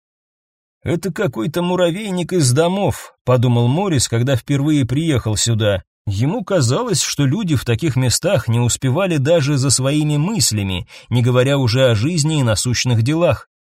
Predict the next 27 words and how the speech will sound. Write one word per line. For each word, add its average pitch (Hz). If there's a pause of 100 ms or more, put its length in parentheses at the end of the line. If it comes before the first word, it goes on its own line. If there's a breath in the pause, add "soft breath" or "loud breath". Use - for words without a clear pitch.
(180)
Они 214
строили 147
одни 127
планы, 190
другие 143
до 117
тех 156
пор, 156
пока 120
одни 131
не 123
разрушали 120
другие, 165 (200 loud breath)
и 147
так -
всю 165
жизнь, 151
пока 120
не 135
выбирались 131
отсюда 131
за 175
город. - (400)
«Ты 139
знаешь 170
точный 127
адрес, 101